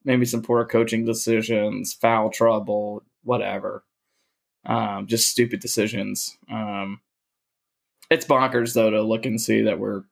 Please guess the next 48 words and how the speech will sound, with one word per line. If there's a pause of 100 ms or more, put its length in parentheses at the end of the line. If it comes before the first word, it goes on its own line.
nine
and
eight, (760)
and,
uh, (520)
I (100)
still
can't
believe
we're
talk-,
like,
we're
not
even
really
in
the
bubble
talk. (600)
Um,
Georgia
Tech.
That's
why
I
was
trying
to
scroll
over
and
check,
take
a
look. (380)
This
is
the
Georgia
Tech
team
that
lost
to
Georgia
State.
Reminder.